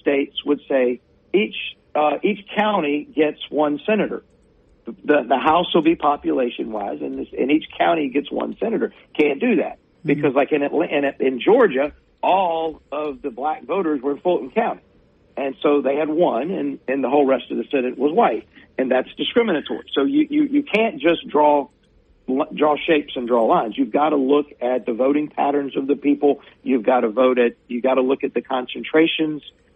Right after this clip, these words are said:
Speaker 1: um, and, and areas of interest and things along that line to, to make those determinations. I do think it is going to ultimately happen. The litigation has to run its course. I think it would be premature for the governor to call us back yet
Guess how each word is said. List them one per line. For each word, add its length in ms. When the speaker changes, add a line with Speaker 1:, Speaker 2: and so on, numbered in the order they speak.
Speaker 1:
um, 480
and, 280
and 280
areas 460
of 120
interest 480
and 140
things 240
along 300
that 160
line 260
to, 280
to 80
make 240
those 200
determinations. 720
I 80
do 280
think 200
it 140
is 180
going 280
to 120
ultimately 560
happen. 420
The 80
litigation 720
has 160
to 120
run 200
its 140
course. 260
I 80
think 240
it 100
would 140
be 80
premature 560
for 100
the 80
governor 300
to 80
call 240
us 160
back 200
yet 300